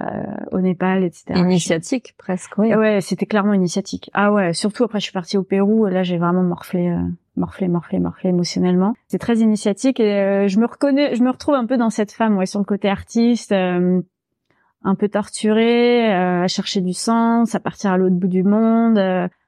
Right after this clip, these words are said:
Speaker 1: à vouloir comprendre, euh, puis ouais, à pas hésiter à faire péter les schémas quand, quand ça va pas, quoi.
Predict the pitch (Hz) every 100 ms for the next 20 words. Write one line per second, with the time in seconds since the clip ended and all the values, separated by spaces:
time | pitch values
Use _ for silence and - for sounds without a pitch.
0 | _ _ - 185 185 180 185 180 196 190
1 | - 214 202 185 180 180 175 170 - 170
2 | 170 254 240 170 175 165 233 202 202 233
3 | 208 - 196 214 190 185 185 196 208 185
4 | 180 185 - 180 170 208 196